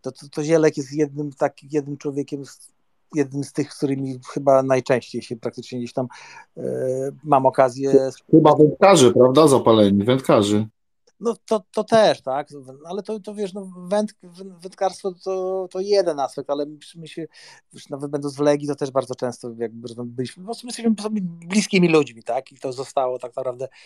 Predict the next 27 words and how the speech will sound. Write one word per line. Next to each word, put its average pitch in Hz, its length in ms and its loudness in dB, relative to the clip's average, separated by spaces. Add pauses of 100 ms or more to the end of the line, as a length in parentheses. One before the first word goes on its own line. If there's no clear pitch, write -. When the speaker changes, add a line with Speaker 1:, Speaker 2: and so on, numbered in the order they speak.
(180)
Speaker 1:
po 131 100 -4
karierze, 123 420 -4
nawet 120 360 -12
potrafimy 123 460 -12
ze - 60 -12
sobą 117 300 -8
gadać 123 320 0
tak, - 260 -4 (260)
jak - 220 -8
ja, 131 320 -2
jak 139 240 -6
rzadko 147 340 0
się 131 140 -12
faceci 123 680 -14
między 123 260 -12
sobą 127 260 -4
porozumiewają, 120 720 -6
więc, 120 200 -12 (460)
więc - 120 -18
to 151 60 -6
jest 143 120 -4
dla 143 140 0
mnie 147 140 -2
też 131 180 -6
taka 131 460 -4
wartość, 127 800 -8
e, 135 60 -10